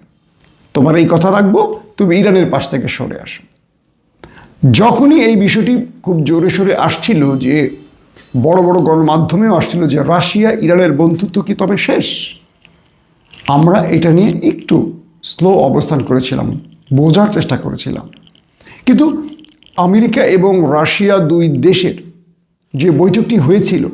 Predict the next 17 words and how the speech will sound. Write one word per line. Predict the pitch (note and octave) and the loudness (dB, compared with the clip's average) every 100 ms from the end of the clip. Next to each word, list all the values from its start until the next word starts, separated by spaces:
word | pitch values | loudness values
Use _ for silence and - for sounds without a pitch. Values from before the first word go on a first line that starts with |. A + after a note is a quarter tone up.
| - | -6
মানে | C3+ D3 | -4 -2
প্রতিনিধিদের | - F3 F#3 G3 E3+ F#3 D#3 C3+ | -2 -2 0 -2 0 0 0 0
দলের | E3+ E3+ E3 | 0 2 2
বৈঠকটি | D3+ G#3 A#3 A3 | 2 2 0 -2
হয়েছিল, | F#3+ G#3+ G#3 D#3+ - - - _ _ | 0 0 0 -2 -4 -10 -20 _ _
তার | - C#3 | -4 -4
পরপরই | - D#3 E3 F#3 G3 | 0 0 2 2 2
আমরা | G3 F#3+ | 2 2
দেখলাম | D3+ F#3 - - | 2 0 -2 -4
ইরানে | F3 G#3+ A#3+ C4 | 0 2 2 2
সফরে | B3 G3 F#3 G#3 | 2 0 0 0
চলে | G#3 G3+ F#3 | 0 0 2
এলেন | F#3 A#3+ - - - _ - A2+ | 2 0 -4 -16 -20 _ -10 -4
রাশিয়ার | A2+ - A3 G#3+ G#3+ | -2 0 0 0 0
পররাষ্ট্রমন্ত্রী | D#3 D#3+ F#3 F3 F3+ | 0 0 2 0 0
সার্গেই | G3 D#3+ D3 G3 - | -2 0 0 0 -2
ল্যাভরভ। | - - - - | -4 -4 -8 -12